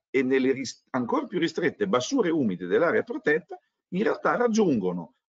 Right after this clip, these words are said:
un numero di specie, eh, non mi ricordo esattamente quali, ma ho sette, otto delle sp-, del genere Xenoplectus e cinque, sei del genere Juncus, decisamente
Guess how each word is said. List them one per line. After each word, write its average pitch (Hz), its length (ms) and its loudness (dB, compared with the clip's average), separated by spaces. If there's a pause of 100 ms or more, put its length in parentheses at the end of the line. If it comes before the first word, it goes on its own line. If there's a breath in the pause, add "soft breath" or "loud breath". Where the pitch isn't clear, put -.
un 180 160 4
numero 113 480 2
di 190 100 0
specie, 214 680 0 (360)
eh, 98 520 2
non 87 200 -6
mi 87 80 -10
ricordo 98 340 0
esattamente 110 480 -2
quali, 113 340 0
ma 101 340 0
ho - 400 0
sette, - 460 0
otto 131 340 2
delle 92 220 0
sp-, - 180 -12
del 92 280 -4
genere 135 320 2
Xenoplectus 123 760 -4 (260 soft breath)
e 107 280 4
cinque, 135 320 0
sei 139 200 4
del 95 180 -2
genere 127 360 2
Juncus, 127 600 -2
decisamente 135 1040 0